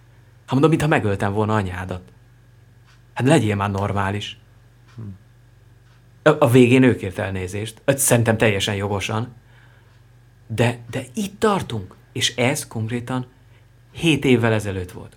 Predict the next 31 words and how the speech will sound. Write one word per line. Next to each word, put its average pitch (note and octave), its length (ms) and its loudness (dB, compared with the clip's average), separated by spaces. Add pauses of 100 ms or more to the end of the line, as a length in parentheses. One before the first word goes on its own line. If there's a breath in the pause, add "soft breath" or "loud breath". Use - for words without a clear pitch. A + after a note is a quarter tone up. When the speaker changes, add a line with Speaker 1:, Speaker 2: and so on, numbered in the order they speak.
Speaker 1:
Azóta A#2 440 0
Speaker 2:
Hmm. A#2 100 -2
Speaker 1:
szerintem A#2 260 -4
a A2 140 -2
társadalom A2+ 560 -4
Speaker 2:
Ez A2 200 -8
sokkal - 200 -2
Speaker 1:
még C3 280 6
inkább A2 240 4
Speaker 2:
rosszabb. G2 200 -2
Speaker 1:
széthullott. - 460 -6 (720 soft breath)
Egymás A#2+ 520 0
ellen. G2 380 -4 (380 loud breath)
Mindenki B2+ 440 -2
a F#2+ 40 -6
maga A2+ 220 -2
szekerét F#2+ 500 -8
tolja, F#2+ 500 -8 (240 loud breath)
a G#2+ 100 -6
maga A2 480 0
pártját G2+ 600 0
tolja G2 420 -6
már, F#2+ 300 -8 (120)
és G#2+ 160 -12
Speaker 2:
Hmm. - 160 -6
Speaker 1:
abba G#2 280 -4
azért G2 220 -8
nem G#2 120 -4
menjünk A2 340 -2
bele, A2+ 240 0
de, A2 180 -2